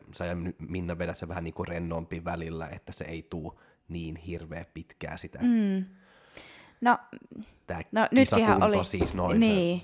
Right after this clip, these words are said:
Speaker 2: kyllä. No nytkinhän tässä oli just toi pieni paussi, et just söi enemmän ja huilas, kun oltiin siellä Espanjassa. Ja tuntuu, että se nyt ainakin tässä kohtaa itselle riitti, että nyt jaksaa mennä sit sinne klassikkiin. Ja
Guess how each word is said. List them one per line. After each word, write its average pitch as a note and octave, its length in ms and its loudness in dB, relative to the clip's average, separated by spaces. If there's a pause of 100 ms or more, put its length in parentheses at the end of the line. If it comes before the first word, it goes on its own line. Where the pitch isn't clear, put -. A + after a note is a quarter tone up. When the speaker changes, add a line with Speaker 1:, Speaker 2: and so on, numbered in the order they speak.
(140)
Speaker 2:
kyllä. F#3+ 320 2 (320)
No G#3 120 2
nytkinhän G#3+ 440 4
tässä G3+ 300 4
oli F3+ 180 4
just F3 220 -4 (120)
toi E3+ 160 2
pieni D#3+ 300 2
paussi, D#3+ 500 0 (240)
et - 140 -12 (160)
just E3+ 340 -6
söi E3 260 6
enemmän E3 480 2
ja D#3+ 120 0
huilas, C3+ 500 -2
kun C#3 120 2
oltiin E3 220 -2
siellä F3 220 -4
Espanjassa. F#3+ 640 -4
Ja G#3+ 140 2 (380)
tuntuu, A#3+ 220 2
että C4+ 160 0
se C4+ 80 4
nyt B3 160 2
ainakin B3+ 340 0 (180)
tässä A3 260 0
kohtaa F3+ 360 0
itselle E3 440 0 (360)
riitti, F3 380 -2
että E3 100 -2
nyt D#3+ 120 -6
jaksaa E3+ 340 0
mennä E3 260 0
sit - 220 -6
sinne G#2 240 -4
klassikkiin. F#3 680 -6
Ja G3 100 0